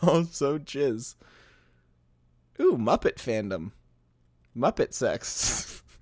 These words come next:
Kermit wants <laughs>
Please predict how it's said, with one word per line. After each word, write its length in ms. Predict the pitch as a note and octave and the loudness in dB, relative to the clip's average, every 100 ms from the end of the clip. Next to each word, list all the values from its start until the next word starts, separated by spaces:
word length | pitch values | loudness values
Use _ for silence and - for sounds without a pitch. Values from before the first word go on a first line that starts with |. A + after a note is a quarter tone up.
| - - _ _ _ _ _ _ _ _ _ - _ - - _ _ _ _ _ _ | -20 -20 _ _ _ _ _ _ _ _ _ -20 _ -20 -20 _ _ _ _ _ _
Kermit 380 | - - C4 C4+ | 2 6 6 6
wants 580 | F#3+ - B3+ B3 - - - | 2 8 8 8 2 0 0
<laughs> 260 | B3 B3+ | 4 4